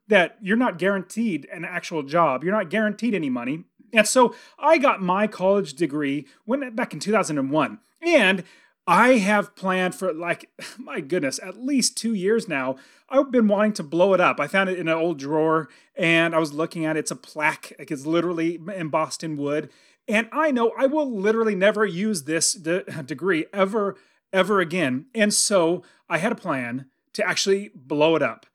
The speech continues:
to make it huge, a huge explosion, and destroy it, shoot it with my kids. And we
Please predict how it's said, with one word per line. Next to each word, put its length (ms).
to 120
make 220
it 100
huge, 540
a 140
huge 340
explosion, 720
and 340
destroy 500
it, 160
shoot 360
it 80
with 160
my 160
kids. 320
And 140
we 220